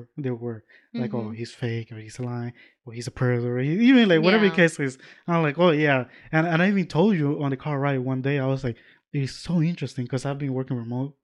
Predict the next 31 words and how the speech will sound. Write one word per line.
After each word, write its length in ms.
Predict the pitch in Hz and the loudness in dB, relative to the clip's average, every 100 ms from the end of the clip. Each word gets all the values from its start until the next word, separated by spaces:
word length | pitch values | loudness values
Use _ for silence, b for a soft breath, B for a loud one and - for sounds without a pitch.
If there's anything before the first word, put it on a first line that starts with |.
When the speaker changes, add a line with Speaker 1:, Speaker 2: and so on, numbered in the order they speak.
| - | -10
Speaker 1:
for 140 | 123 | -8
a 60 | 117 | -6
while. 320 | 120 127 143 b b b | -6 -6 -8 b b b
I'm 100 | 254 | -2
like, 120 | 247 226 | 0 0
"It's 160 | 240 233 | -4 -4
Speaker 2:
Mm-hmm. 100 | 247 | -6
Speaker 1:
so 220 | 160 170 | -2 -2
interesting 420 | 151 139 127 123 | -2 -4 -6 -6
going 240 | 120 131 | -4 -4
back 220 | 123 123 131 | -4 -4 -4
out 200 | 131 127 | -4 -4
there." 200 | 117 110 b b b b b - | -8 -8 b b b b b -8
'Cause 300 | 147 120 165 - | -6 -6 -12 -10
you 200 | 147 165 | -4 0
just 120 | 175 | 0
get 180 | 147 156 | 0 -2
to 60 | 135 | -4
see 240 | - 185 | -2 0
this, 220 | 160 135 | 0 0
and 120 | 139 143 | 0 -2
it's 120 | 147 | -2
like 120 | 143 | -4
a, 160 | 127 143 | -6 -6
it's 220 | 143 143 139 | -8 -8 -8
like 120 | 139 | -4
a 40 | |
little 180 | 143 131 | -2 -4
study 520 | 127 _ - 160 151 | -6 _ -2 0 0
for 100 | 120 120 | -4 -10
me. 160 | 113 | -14